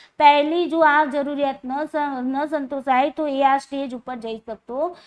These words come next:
નથી. આવું જરૂરિયાતના સિદ્ધાંતમાં કહેવામાં આવ્યું હતું. એના પછી ત્રીજો, ત્રીજા પછી ચોથો, એમ કરતાં કરતાં લાસ્ટમાં તે માણસ આટલે સુધી પહોંચતો હોય છે.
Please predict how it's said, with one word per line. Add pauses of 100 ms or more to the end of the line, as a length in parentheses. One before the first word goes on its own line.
(200)
નથી.
આવું
જરૂરિયાતના
સિદ્ધાંતમાં
કહેવામાં
આવ્યું
હતું. (280)
એના
પછી
ત્રીજો, (260)
ત્રીજા
પછી
ચોથો,
એમ
કરતાં
કરતાં
લાસ્ટમાં
તે
માણસ (580)
આટલે
સુધી
પહોંચતો
હોય
છે.